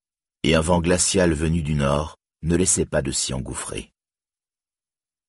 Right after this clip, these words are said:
Mais Celegorm et Corufin fortifièrent l'Aglon et y tinrent une importante garnison,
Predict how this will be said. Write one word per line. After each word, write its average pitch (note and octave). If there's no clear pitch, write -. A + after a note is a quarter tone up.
Mais G2
Celegorm B2
et -
Corufin B2+
fortifièrent A#2
l'Aglon D2+
et -
y G#2+
tinrent A#2
une F#2+
importante A#2+
garnison, E2+